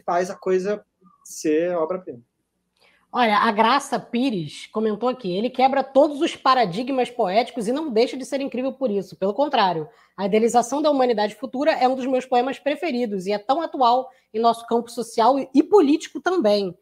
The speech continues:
Speaker 2: É uma poesia real, dura, assim como a vida. Ah, aí o Fernando diz aqui, "Boa tarde", e explica que, que ele não era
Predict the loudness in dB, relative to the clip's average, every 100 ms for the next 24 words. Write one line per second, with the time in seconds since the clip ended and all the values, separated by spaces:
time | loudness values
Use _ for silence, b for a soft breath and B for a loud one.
0 | _ _ 2 4 4 2 4 6 4 0
1 | -2 -2 0 2 2 0 -2 -2 2 2
2 | 2 0 -2 -4 -4 -2 -2 -2 -4 -4
3 | -2 -4 -6 _ _ _ _ _ -4 -2
4 | 2 2 2 2 2 2 0 0 -2 0
5 | 0 0 2 2 2 2 2 2 0 0
6 | 0 -2 0 -2 -8 -4 -2 0 -2 0
7 | 2 4 4